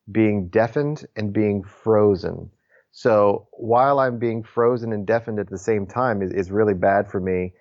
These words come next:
and I don't understand why it has to be forty-two degrees inside and eighty-eight degrees outside, and then I have to go from a parka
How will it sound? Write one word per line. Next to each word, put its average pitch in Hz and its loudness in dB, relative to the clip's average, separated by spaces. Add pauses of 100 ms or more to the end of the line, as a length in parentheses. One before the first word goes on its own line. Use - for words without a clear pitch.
(260)
and 107 -2
I 95 2
don't 117 0
understand 107 -2
why 101 2
it 95 0
has 98 -2
to - -12
be 95 -4
forty-two 107 -2
degrees 95 -2
inside 92 2
and 92 -2
eighty-eight 92 0
degrees 90 -2
outside, 90 2
and 85 -4
then 90 -2
I 90 -2
have 90 -2
to 92 -10
go 92 0
from 90 -6
a 87 -2
parka 95 0